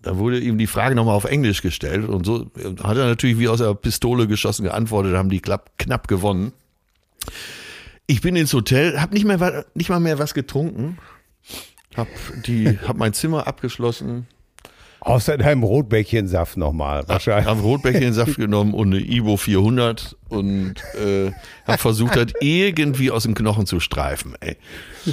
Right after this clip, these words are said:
Speaker 1: Was eine Demütigung sondergleich, diese blöden Pisser da mit ihrer Kack-Grundschule, ey. Ich hasse die alle. Ich,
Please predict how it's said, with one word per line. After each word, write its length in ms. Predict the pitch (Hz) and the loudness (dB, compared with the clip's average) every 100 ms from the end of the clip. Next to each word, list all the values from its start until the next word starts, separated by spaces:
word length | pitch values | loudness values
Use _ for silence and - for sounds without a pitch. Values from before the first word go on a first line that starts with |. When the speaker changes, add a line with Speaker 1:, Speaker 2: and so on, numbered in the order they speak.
| - - | -6 -4
Speaker 1:
Was 440 | 95 147 190 - - | -2 0 0 -4 -2
eine 460 | 139 156 151 143 | -2 0 2 2
Demütigung 880 | 117 90 120 143 147 123 117 104 107 | -2 -4 2 2 4 2 2 2 0
sondergleich, 800 | 95 117 113 104 101 92 87 95 - 110 | 0 0 2 2 2 0 -2 -4 -6 -6
diese 260 | 113 110 | -2 -2
blöden 460 | 98 107 101 98 98 _ _ - | -2 0 0 0 -4 _ _ -2
Pisser 400 | 120 - 98 82 | -2 0 -2 -4
da 320 | 80 82 80 | -6 -8 -8
mit 180 | 110 95 | -8 -6
ihrer 240 | 95 92 87 | -4 -4 -4
Kack-Grundschule, 880 | - 143 104 104 107 104 101 92 82 | 2 2 4 0 0 0 0 0 -2
ey. 160 | 85 - - 202 139 - 240 - - 254 196 | -4 -6 -6 -6 -6 -6 -4 -4 -8 -6 -6
Ich 220 | - 143 233 | -4 -4 0
hasse 340 | 175 202 - | 0 0 0
die 200 | 175 156 | 0 2
alle. 240 | 160 185 - | 2 4 4
Ich, 180 | 156 | 2